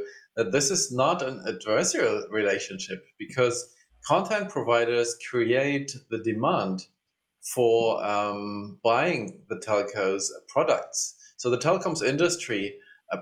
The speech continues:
pro-, benefits from the increased internet usage because they can sell, uh,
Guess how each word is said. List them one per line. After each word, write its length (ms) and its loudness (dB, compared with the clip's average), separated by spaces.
pro-, 340 0
benefits 640 0
from 340 -4
the 140 -4
increased 500 -4
internet 340 -4
usage 360 -4
because 400 -2
they 160 2
can 260 -4
sell, 540 2
uh, 200 0